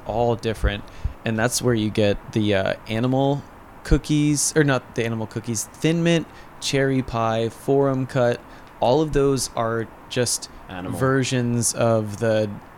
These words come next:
Speaker 1: F one Derb crossed with the O G whatever for cookies. You know, all of those are different
Speaker 2: The South
Speaker 1: phenos
Speaker 2: Florida O G.
Speaker 1: from that one mom and dad. All of those different expressions of the same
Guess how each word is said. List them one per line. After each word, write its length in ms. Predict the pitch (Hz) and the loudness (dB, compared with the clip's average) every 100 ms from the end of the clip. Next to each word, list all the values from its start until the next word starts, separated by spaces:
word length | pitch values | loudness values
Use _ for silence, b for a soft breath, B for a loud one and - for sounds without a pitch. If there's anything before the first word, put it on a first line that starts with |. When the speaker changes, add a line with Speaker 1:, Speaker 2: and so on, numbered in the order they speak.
| - - 120 - | -20 -18 -16 -4
Speaker 1:
F 220 | 127 117 123 | 0 0 0
one 200 | 123 110 | -2 2
Derb 500 | 113 110 113 104 - | 2 4 2 0 -6
crossed 420 | - 110 104 - | 0 0 0 -2
with 240 | 113 107 - | -2 -2 -2
the 100 | 107 | -2
O 160 | 113 110 | 0 0
G 520 | 104 110 107 104 101 - | -2 -2 -2 -2 -6 -4
whatever 600 | 113 110 104 101 101 95 B B B - | 0 0 0 0 -2 -4 B B B -6
for 280 | - 110 104 | 0 2 0
cookies. 680 | - 156 - 110 113 - - - - - | 0 0 0 -4 -4 -4 -6 -8 -10 -2
You 120 | 120 | 0
know, 260 | 113 117 - - | 0 -2 -4 0
all 160 | 120 139 | 4 4
of 80 | 131 | 4
those 180 | 131 | 2
are 80 | 117 | 0
different 460 | 110 143 139 135 117 - - - | 0 -2 -2 -4 -6 -12 -20 -10
Speaker 2:
The 60 | |
South 60 | 92 143 139 | -2 2 4
Speaker 1:
phenos 380 | 113 104 90 90 | 2 0 0 0
Speaker 2:
Florida 80 | 87 | -2
O 120 | 95 | -4
G. 120 | 90 104 | -4 2
Speaker 1:
from 280 | 135 127 | 4 4
that 220 | 117 104 107 | 2 -2 -2
one 540 | 110 120 123 120 120 - | -4 -2 -2 -4 -6 -6
mom 260 | 120 117 113 | -4 -2 -2
and 120 | 107 | 0
dad. 280 | 104 98 98 - | 0 0 -4 2
All 180 | 117 123 | 4 4
of 100 | 110 | 2
those 320 | 110 104 - - - | -2 -4 -10 -10 -6
different 360 | 123 127 113 - | -4 -4 -6 -8
expressions 600 | 110 - 107 - 104 101 | -10 -6 -6 -6 -8 -8
of 100 | 98 | -8
the 60 | 101 | -8
same 540 | - 107 110 110 | -6 -6 -6 -8